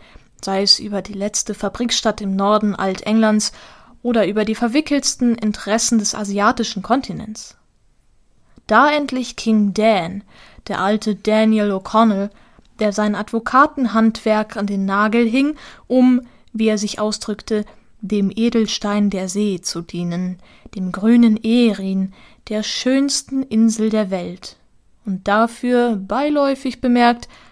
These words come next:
jedes Jahr circa dreißigtausend Pfund Rente in Empfang zu nehmen. Und so weiter alle Redner Britanniens.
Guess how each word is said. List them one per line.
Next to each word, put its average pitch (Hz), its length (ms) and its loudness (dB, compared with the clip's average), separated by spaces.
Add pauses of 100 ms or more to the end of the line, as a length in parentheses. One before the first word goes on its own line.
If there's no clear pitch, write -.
(160)
jedes 339 480 -2
Jahr 233 320 2
circa 240 300 -2
dreißigtausend 208 760 -2
Pfund 233 340 0
Rente 185 320 -4
in 180 100 -4
Empfang 180 400 -8
zu - 160 -10
nehmen. 190 340 -10 (1200)
Und 320 160 -4
so 277 160 2
weiter 233 420 4
alle 220 320 0
Redner 208 360 -4
Britanniens. 190 800 -4